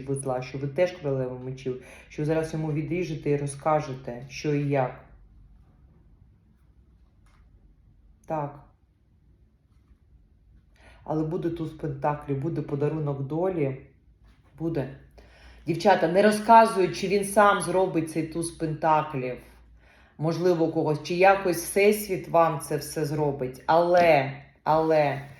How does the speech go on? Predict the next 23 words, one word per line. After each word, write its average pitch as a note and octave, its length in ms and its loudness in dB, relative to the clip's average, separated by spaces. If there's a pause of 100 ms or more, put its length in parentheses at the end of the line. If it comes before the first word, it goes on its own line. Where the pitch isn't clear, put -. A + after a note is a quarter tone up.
(240)
я D#3+ 120 2
знаю, F#3+ 280 2
бачу, F#3+ 260 6
що F3+ 140 -6
ви E3+ 60 -4
будете F#3+ 200 -6
захищати E3 400 -2
свої E3 300 -2
особисті E3 600 -2
кордони, E3+ 540 -2
коли F3+ 280 2
він D3+ 220 -4
з'явиться, C#3 560 -2 (100)
і D#3+ 60 -4
це E3+ 240 0
правильно, C3 600 -2 (100)
зайки. B2+ 580 -2 (400)
Я F3 80 6
вас F3 200 4
підтримую F#3 720 4
на D#3 100 2
вісімсот E3 640 -2
відсотків. F#3+ 920 0